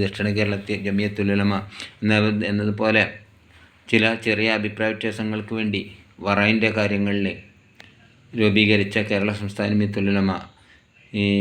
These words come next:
സമസ്ത അഖില കേരള ജമിയത്തുൽ ഉലമ, എ പി വിഭാഗത്തിൻ്റെ ഈ സംഘടന, ഇങ്ങനെ രണ്ട് മൂന്നാല് സംഘടനകളായി പ്രവർത്തിക്കുന്നുണ്ടെങ്കിലും ഇവരൊക്കെ ഹക്കിൻ്റെ മേലാണെന്നും സത്യത്തിൻ്റെ മേലാണെന്നും വിശ്വസിച്ച് പോകുന്നവരാണ് ഇവിടെ ഉള്ളവരൊക്കെ.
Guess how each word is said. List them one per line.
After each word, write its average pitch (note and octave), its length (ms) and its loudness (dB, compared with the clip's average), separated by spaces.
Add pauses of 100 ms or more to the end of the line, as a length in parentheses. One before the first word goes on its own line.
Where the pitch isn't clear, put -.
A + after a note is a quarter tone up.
(280)
സമസ്ത G2+ 400 -2 (1000)
അഖില F#2+ 240 0
കേരള A2 240 4
ജമിയത്തുൽ G#2+ 380 0
ഉലമ, G#2+ 260 -2
എ G#2 100 0
പി G2+ 140 -2
വിഭാഗത്തിൻ്റെ G#2+ 540 -2 (580)
ഈ A#2+ 120 -4
സംഘടന, G#2 460 2
ഇങ്ങനെ A2+ 340 4
രണ്ട് A2+ 260 2
മൂന്നാല് A#2+ 420 4
സംഘടനകളായി A2+ 920 2
പ്രവർത്തിക്കുന്നുണ്ടെങ്കിലും G2 1160 0 (840)
ഇവരൊക്കെ B2+ 440 2
ഹക്കിൻ്റെ A2 520 2
മേലാണെന്നും G#2+ 680 2
സത്യത്തിൻ്റെ G#2+ 540 -4
മേലാണെന്നും G2 560 2
വിശ്വസിച്ച് F#2+ 460 -6
പോകുന്നവരാണ് F#2 540 -8
ഇവിടെ F2 200 -10
ഉള്ളവരൊക്കെ. E2+ 480 -8